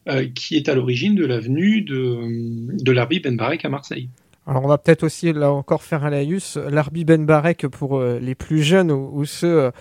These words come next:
Speaker 2: les plus, euh, profanes, peut-être, Larbi Ben Barek, c'est un immense joueur de foot, pas seulement français, mais au niveau même, euh, mondial
Speaker 1: Oui.
Speaker 2: des années trente,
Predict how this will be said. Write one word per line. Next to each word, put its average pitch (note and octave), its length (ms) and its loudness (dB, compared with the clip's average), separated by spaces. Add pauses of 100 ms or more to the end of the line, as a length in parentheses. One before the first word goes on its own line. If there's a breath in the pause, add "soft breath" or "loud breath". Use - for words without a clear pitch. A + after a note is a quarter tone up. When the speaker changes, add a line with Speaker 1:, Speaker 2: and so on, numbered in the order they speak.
(260 loud breath)
Speaker 2:
les C3+ 120 -4
plus, C#3 260 -4
euh, A#2 80 0
profanes, D#3 680 -2
peut-être, D3+ 460 0 (380 loud breath)
Larbi C3+ 320 -4
Ben D3+ 180 4
Barek, D3+ 380 2
c'est - 180 -6
un B2 440 -4 (380)
immense G3 680 0
joueur D#3 320 -2
de D#3+ 140 -2
foot, D3 400 -8
pas E3+ 180 2
seulement F3 320 2
français, E3+ 400 -4
mais C#3+ 200 0
au C3+ 100 -2
niveau C#3 240 -4
même, C3 240 -2
euh, B2 280 2
mondial D#3 640 2
Speaker 1:
Oui. C3+ 80 -6
Speaker 2:
des C3+ 180 -2
années C#3+ 220 2
trente, F3 380 -2